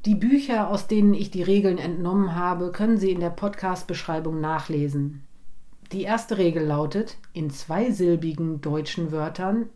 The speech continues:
wird fast immer die erste Silbe betont. Also, in woorden met twee lettergrepen ligt de klemtoon bijna altijd op de eerste.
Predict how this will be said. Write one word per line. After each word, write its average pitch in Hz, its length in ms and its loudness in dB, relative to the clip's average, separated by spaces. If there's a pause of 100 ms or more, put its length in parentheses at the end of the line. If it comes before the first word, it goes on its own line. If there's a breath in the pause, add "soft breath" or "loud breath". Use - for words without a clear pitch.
wird 185 260 -4
fast - 380 -4
immer 208 220 4
die 208 200 -2
erste 220 380 -2
Silbe 147 320 0
betont. 139 640 0
Also, 175 460 -2 (840 loud breath)
in 226 200 4
woorden 220 280 6
met 180 160 0
twee 240 300 2
lettergrepen 175 680 0
ligt 165 280 0
de 165 100 -6
klemtoon 226 640 0
bijna 254 380 2
altijd 202 480 0
op 196 160 -8
de - 100 -10
eerste. 156 520 -4